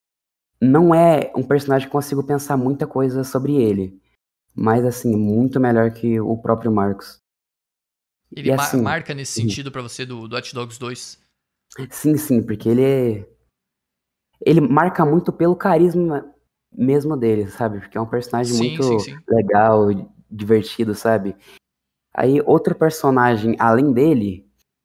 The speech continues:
Speaker 1: o único, assim, que eu consegui pensar foi o Capitão Price do próprio cod, sabe? Dos Modern Warfare e tal, porque eu não acho que ele seja um personagem tão secundário assim, né? Mas ele sempre se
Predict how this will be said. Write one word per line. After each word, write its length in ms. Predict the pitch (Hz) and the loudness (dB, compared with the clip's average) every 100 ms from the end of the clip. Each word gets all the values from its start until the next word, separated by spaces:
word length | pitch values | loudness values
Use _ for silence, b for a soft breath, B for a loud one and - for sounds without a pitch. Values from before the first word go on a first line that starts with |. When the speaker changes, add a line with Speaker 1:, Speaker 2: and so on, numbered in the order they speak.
| _ - | _ -8
Speaker 1:
o 80 | 120 | -4
único, 140 | 120 | -2
assim, 260 | 131 - 123 | -2 -2 -2
que 100 | 135 | 0
eu 80 | 135 | 0
consegui 340 | 139 123 123 | 0 -2 -4
pensar 460 | 131 110 - 131 131 | -2 -4 -2 -2 -2
foi 400 | - 127 135 151 | -2 0 2 2
o 840 | 151 151 143 131 120 107 95 92 _ _ _ _ _ _ - | 0 -2 -2 -2 -2 -2 -4 -10 _ _ _ _ _ _ -6
Capitão 360 | - - 151 | -6 -2 -4
Price 460 | 156 139 131 143 - | 0 2 4 2 -2
do 520 | 139 139 143 139 131 120 | -2 -2 -2 -4 -4 -4
próprio 260 | 135 135 | -4 -4
cod, 300 | 160 127 113 | -2 0 0
sabe? 280 | - 117 110 | 0 -2 0
Dos 160 | 104 104 | -4 -4
Modern 360 | 104 104 104 - - - | -2 -2 -4 -6 -10 -8
Warfare 400 | 104 - 120 117 | -6 -4 0 0
e 40 | |
tal, 240 | 110 107 104 - | 0 -2 -2 -4
porque 420 | 127 123 120 104 B B B _ _ _ _ _ - | -6 -2 0 0 B B B _ _ _ _ _ 2
eu 100 | 156 | 4
não 120 | 180 | 6
acho 200 | 220 220 | 4 4
que 80 | 196 | 0
ele 60 | |
seja 200 | 185 170 | 0 0
um 40 | 160 | 4
personagem 440 | 160 156 147 135 139 | 2 4 2 2 2
tão 180 | 139 139 | 4 4
secundário 500 | 139 147 151 135 135 | 2 0 2 2 2
assim, 260 | 156 123 107 | 0 -2 -2
né? 100 | 107 | 0
Mas 460 | 113 117 120 113 - _ _ _ _ _ _ | 0 0 -2 -6 -16 _ _ _ _ _ _
ele 200 | - 127 | -2 -2
sempre 320 | 135 139 143 151 | 0 -2 -2 -4
se 560 | - 151 139 123 113 | -4 -2 0 -2 -6